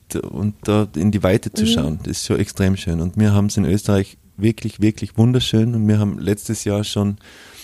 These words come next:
Speaker 1: den Sommerurlaub, äh, zweitausendzwanzig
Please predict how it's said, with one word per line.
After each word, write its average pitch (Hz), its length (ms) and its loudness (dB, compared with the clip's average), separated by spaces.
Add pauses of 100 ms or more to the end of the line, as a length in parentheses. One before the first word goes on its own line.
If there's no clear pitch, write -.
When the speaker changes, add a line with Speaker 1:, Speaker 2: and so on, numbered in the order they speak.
(200)
Speaker 1:
den 101 80 2
Sommerurlaub, 104 880 2
äh, 95 360 -2
zweitausendzwanzig 98 1000 -2